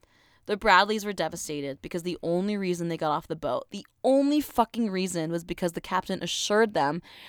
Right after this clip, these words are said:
they, they looked for her everywhere and she wasn't there. He, he literally lied to them one hundred percent and completely that they looked for Amy. They did not look for Amy. So that entire time that the Bradleys were in Carousel looking for her,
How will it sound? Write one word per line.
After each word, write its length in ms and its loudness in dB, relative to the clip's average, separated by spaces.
they, 160 4
they 220 2
looked 240 -2
for 120 0
her 220 4
everywhere 580 6
and 100 -4
she 100 -4
wasn't 380 2
there. 300 0
He, 220 2
he 160 -4
literally 640 2
lied 320 4
to 80 -8
them 260 -6
one 120 -4
hundred 300 -2
percent 320 -4
and 100 -10
completely 540 -10
that 120 -6
they 100 -4
looked 220 -8
for 160 -16
Amy. 360 -8
They 100 6
did 120 -2
not 320 6
look 140 -6
for 180 -8
Amy. 360 -10
So 100 -6
that 140 2
entire 460 4
time 340 -2
that 100 -6
the 80 2
Bradleys 500 0
were 160 0
in 80 -2
Carousel 560 -2
looking 300 -6
for 140 -4
her, 280 -2